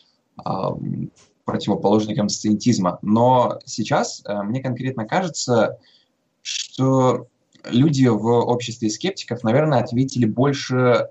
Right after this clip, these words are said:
с позиции сциентизм, э, они выбрали потому, что они не совсем, э,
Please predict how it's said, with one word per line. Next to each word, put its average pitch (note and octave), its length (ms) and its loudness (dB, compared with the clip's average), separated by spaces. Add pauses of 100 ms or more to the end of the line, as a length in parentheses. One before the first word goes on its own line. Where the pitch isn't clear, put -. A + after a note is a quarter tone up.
(120)
с A2+ 420 -4 (120)
позиции B2 920 0 (480)
сциентизм, C3 840 2
э, - 60 -4 (340)
они A2+ 200 4
выбрали G#2 340 2
потому, D#3+ 360 2
что A2 600 2
они D3+ 520 -2 (160)
не B2+ 220 0
совсем, C#3+ 800 0
э, B2 220 2